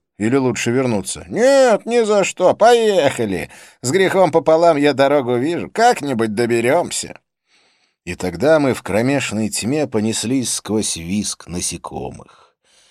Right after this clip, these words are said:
Неожиданно мы почувствовали сильнейшее, едва переносимое зловоние и вспомнили, что на карте сразу после Григории обозначено начало тропика Рака.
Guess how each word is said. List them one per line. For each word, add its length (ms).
Неожиданно 480
мы 140
почувствовали 560
сильнейшее, 880
едва 340
переносимое 720
зловоние 680
и 40
вспомнили, 560
что 220
на 140
карте 400
сразу 420
после 320
Григории 640
обозначено 720
начало 540
тропика 800
Рака. 600